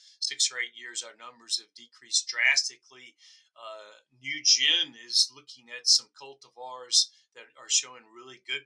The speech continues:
resistance, um, so with time, if you stay tuned, I think we're gonna have some answers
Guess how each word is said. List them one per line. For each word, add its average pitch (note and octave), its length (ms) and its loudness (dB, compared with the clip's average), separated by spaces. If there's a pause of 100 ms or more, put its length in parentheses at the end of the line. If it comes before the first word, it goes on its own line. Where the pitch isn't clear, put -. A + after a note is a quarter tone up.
resistance, - 840 4 (280)
um, A2+ 260 -12
so A#2+ 460 0
with A#2+ 220 -14
time, C#3+ 500 0
if - 140 -20
you B2+ 60 -20
stay C3 340 -4
tuned, C3+ 340 -10
I A2+ 140 -18
think D#3 180 -20
we're C3+ 140 -20
gonna B2 180 -12
have B2+ 120 -2
some G#2+ 180 4
answers B2 540 -2